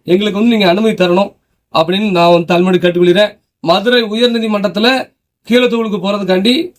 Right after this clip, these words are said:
நான் வந்து வழக்கு தாக்கல் பண்ணியிருக்கேன். இந்த வழக்கு நாளைக்கு வருது. தேவருடைய ஆசையில நல்லது நடக்கும்னு நினைக்கிறேன். அரசாங்கம் வந்து எங்களை வழிபடுறதுக்கு அங்க அனுமதிக்கணும்னு சொல்லி மிகவும் தாழ்மையோடு நான் கேட்டுக்கொள்கிறேன். நான் எந்த, எங்களால தேவர் ஜெயந்திக்கு போயிட்டு வராம எதுவும் பிரச்சனை இருக்கா?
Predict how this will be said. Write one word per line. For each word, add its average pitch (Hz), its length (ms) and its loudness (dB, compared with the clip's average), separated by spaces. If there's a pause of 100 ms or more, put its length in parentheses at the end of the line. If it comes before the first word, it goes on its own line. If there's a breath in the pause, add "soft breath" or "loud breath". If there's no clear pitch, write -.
நான் 175 160 2
வந்து 208 200 2 (540)
வழக்கு 220 320 0
தாக்கல் 220 320 -2
பண்ணியிருக்கேன். 190 420 0 (280)
இந்த 160 160 -2
வழக்கு 202 320 0
நாளைக்கு 190 360 -2
வருது. 190 300 4 (1400)
தேவருடைய 226 340 4
ஆசையில 220 380 -2
நல்லது 214 260 -2
நடக்கும்னு 202 380 -2
நினைக்கிறேன். 185 400 2
அரசாங்கம் 214 480 0
வந்து 208 200 0 (440)
எங்களை 202 300 -2
வழிபடுறதுக்கு 233 720 0
அங்க 185 300 0
அனுமதிக்கணும்னு 208 520 2
சொல்லி 208 180 2 (1120)
மிகவும் 208 400 2
தாழ்மையோடு 208 420 0
நான் 190 140 2
கேட்டுக்கொள்கிறேன். 185 600 2 (320)
நான் 170 280 -2
எந்த, 226 180 2
எங்களால 214 720 0
தேவர் 220 280 0
ஜெயந்திக்கு 196 320 -4
போயிட்டு 208 320 -2
வராம 214 140 0
எதுவும் 202 220 -2
பிரச்சனை 190 280 -2
இருக்கா? 190 240 2